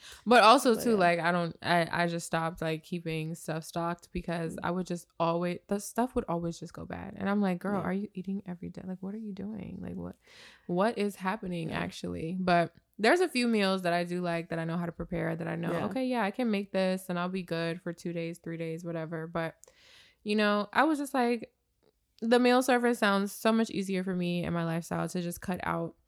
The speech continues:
Speaker 1: the grocery shopping time, 'cause it's like, if I don't have to physically take that time out of my day to do that,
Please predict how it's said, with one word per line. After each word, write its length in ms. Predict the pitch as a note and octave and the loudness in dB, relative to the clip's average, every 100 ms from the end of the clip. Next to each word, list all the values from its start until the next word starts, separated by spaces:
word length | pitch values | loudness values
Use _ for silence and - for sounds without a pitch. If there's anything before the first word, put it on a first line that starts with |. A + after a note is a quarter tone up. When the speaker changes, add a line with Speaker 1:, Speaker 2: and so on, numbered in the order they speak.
| _ _ _ _ F#3 | _ _ _ _ -4
Speaker 1:
the 120 | F#3 | -2
grocery 360 | F#3 F#3 G#3+ | 2 2 0
shopping 400 | G3 F#3+ F3+ F#3 | 0 0 0 -4
time, 360 | F#3 F3+ F3 F3 | 0 0 2 0
'cause 140 | F#3+ | -2
it's 100 | G3+ | -4
like, 140 | G3+ F#3+ | -2 -2
if 120 | F#3 | -4
I 80 | - | -4
don't 140 | A3 G3+ | -4 -4
have 180 | F#3+ F#3 | -6 -4
to 260 | F3+ E3+ | -4 -4
physically 540 | - F3 F3+ F#3 E3+ D#3+ | -6 -8 -6 -4 -4 -6
take 340 | - F3+ F3+ | -6 -8 -4
that 180 | E3+ D#3+ | -6 -6
time 280 | - E3 E3 | -6 -6 -4
out 160 | D3+ D#3 | -4 -4
of 40 | |
my 160 | D#3 D#3 | -4 -4
day 280 | D#3+ D3+ D#3 | -4 -4 -6
to 140 | - D#3 | -6 -6
do 260 | D#3 D3+ | -4 -4
that, 400 | D#3+ E3+ G#3 - | -2 -4 -4 -8